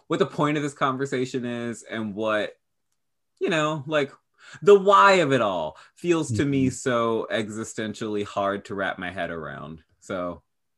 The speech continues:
Speaker 1: I think I've been sort of stuck there with it outside
Speaker 2: Mm.
Speaker 1: of the work that I think I've been out.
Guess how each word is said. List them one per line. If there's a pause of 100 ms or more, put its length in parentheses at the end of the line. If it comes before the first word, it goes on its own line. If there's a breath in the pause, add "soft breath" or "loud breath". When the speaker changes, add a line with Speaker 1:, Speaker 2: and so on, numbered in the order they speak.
(260)
Speaker 1:
I
think
I've
been
sort
of
stuck
there
with
it (260 soft breath)
outside
Speaker 2:
Mm.
Speaker 1:
of
the
work
that
I
think
I've
been (400 loud breath)
out.